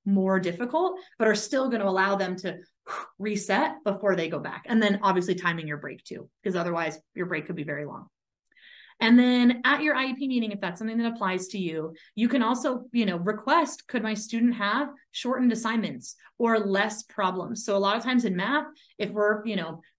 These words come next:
factoring trinomials at the high school level, if my student can do that in five problems, could that still count instead of having them having to do all twenty?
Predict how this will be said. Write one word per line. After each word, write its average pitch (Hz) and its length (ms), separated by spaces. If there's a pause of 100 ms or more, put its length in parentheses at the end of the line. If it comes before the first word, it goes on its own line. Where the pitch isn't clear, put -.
factoring 247 480
trinomials 220 640
at 185 80
the 180 80
high 190 140
school 262 240
level, 294 400
if 220 140
my 220 120
student 254 300
can 208 80
do 214 80
that 208 140
in 175 60
five 247 280
problems, 370 460 (300)
could 247 120
that 214 240
still 220 300
count 226 320
instead 202 220
of 196 40
having 202 200
them 190 160
having 190 160
to 180 60
do 185 160
all 170 200
twenty? 165 480